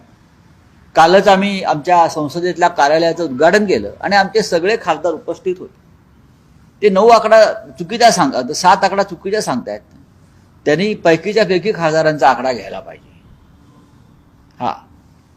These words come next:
ऑपरेशन टायगर होईल, ऑपरेशन कमळ होईल, पण already ऑपरेशन गेरड्याची शिंग झालेलं आहे. अशा अफवा पसरतायत.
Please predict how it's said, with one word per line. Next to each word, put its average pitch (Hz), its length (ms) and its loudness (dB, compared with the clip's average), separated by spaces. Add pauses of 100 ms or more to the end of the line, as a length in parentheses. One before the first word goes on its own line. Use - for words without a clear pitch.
(800)
ऑपरेशन 151 480 -10
टायगर 127 380 -2
होईल, 127 300 -6
ऑपरेशन 127 440 -10
कमळ 127 340 -6
होईल, 127 420 -8 (1300)
पण 143 120 -4
already 160 420 2 (680)
ऑपरेशन 160 540 -4
गेरड्याची 151 400 -2
शिंग 156 260 -6
झालेलं 156 420 4
आहे. - 220 -10 (2750)
अशा 220 240 2
अफवा 226 220 4
पसरतायत. 196 540 -2